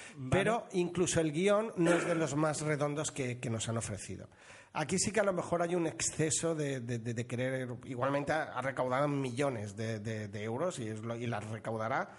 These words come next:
Speaker 2: Y el merchandising se reactivará, pero no, no veo una película que luego vaya a aguantarse bien en el tiempo.
Speaker 1: Bueno, vale,
Speaker 2: A lo
Speaker 1: perfecto.
Speaker 2: mejor me equivoco, ¿eh? Porque dije que, que,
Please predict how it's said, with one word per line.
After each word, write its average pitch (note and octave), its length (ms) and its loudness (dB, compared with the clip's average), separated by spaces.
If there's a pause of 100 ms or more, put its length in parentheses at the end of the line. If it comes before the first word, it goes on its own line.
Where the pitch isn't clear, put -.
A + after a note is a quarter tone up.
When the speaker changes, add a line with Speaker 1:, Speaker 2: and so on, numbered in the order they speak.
(720)
Speaker 2:
Y D3+ 120 -4
el A#2+ 100 -2
merchandising B2 580 -2
se C3 120 2
reactivará, C3+ 1000 0
pero B2+ 600 -2
no, B2+ 320 0
no D3+ 200 2
veo E3+ 160 2
una E3 200 0
película D3+ 340 -2
que C#3+ 80 -4
luego D#3 340 -2
vaya D3+ 380 0
a D3+ 40 2
aguantarse C#3+ 480 -2
bien C3+ 180 -2
en B2+ 80 -2
el G2+ 160 -6
tiempo. - 320 -12 (260)
Speaker 1:
Bueno, D#2+ 440 -10 (300)
vale, F2 200 -8
Speaker 2:
A - 20 -20
lo - 80 -20 (100)
Speaker 1:
perfecto. C#3 200 -2
Speaker 2:
mejor E3 200 0
me C#3+ 60 0
equivoco, G#2+ 380 -6
¿eh? D#3 80 -4
Porque C#3+ 260 0 (380)
dije E3+ 360 0
que, F3 680 0
que, C#3 500 -2